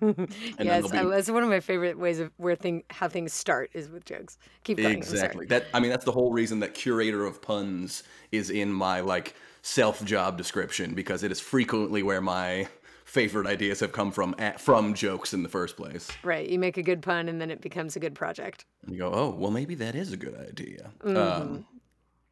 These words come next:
Speaker 2: Okay, let's put
Speaker 1: uh,
Speaker 2: that in the parking lot. We'll come back.
Speaker 1: Yes, great. Pin that up. Um, I have, a, I think we all have notes on our phone where we go and we, we write down
Speaker 2: Yes.
Speaker 1: things that we don't wanna forget. I've
Speaker 2: Yes.
Speaker 1: got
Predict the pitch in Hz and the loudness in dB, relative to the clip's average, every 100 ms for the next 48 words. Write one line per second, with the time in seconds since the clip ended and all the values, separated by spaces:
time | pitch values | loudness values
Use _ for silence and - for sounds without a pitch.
0 | _ 202 202 180 208 202 208 196 196 185 | _ 4 6 8 6 6 8 8 6 4
1 | 160 165 160 180 190 170 185 - 104 - | 2 2 -2 0 -2 -2 0 2 2 -2
2 | 104 113 107 - - 131 104 104 101 127 | 2 4 4 0 -4 -2 2 2 2 0
3 | - 110 104 101 - _ - 113 120 120 | 0 2 4 0 -4 _ -2 0 2 4
4 | 127 135 - - - _ _ _ _ _ | 4 0 -4 -20 -20 _ _ _ _ _
5 | _ _ _ _ _ _ _ _ _ _ | _ _ _ _ _ _ _ _ _ _
6 | _ _ _ _ _ _ _ _ _ _ | _ _ _ _ _ _ _ _ _ _
7 | _ _ _ _ _ _ - 139 147 127 | _ _ _ _ _ _ -12 -2 0 2
8 | - - 123 - 117 139 120 110 107 95 | 0 -2 -4 -2 0 4 6 6 6 2
9 | 98 98 104 117 107 98 - 104 107 107 | 2 2 2 2 4 4 4 4 6 4
10 | 101 98 104 98 101 101 107 101 101 98 | 4 4 4 4 2 0 2 2 0 2
11 | 104 104 104 - 110 107 110 107 104 104 | 2 2 0 2 2 2 2 2 4 2
12 | 101 107 135 165 - - 107 107 110 104 | 2 2 2 0 -2 0 0 2 4 4
13 | 101 - | 2 -2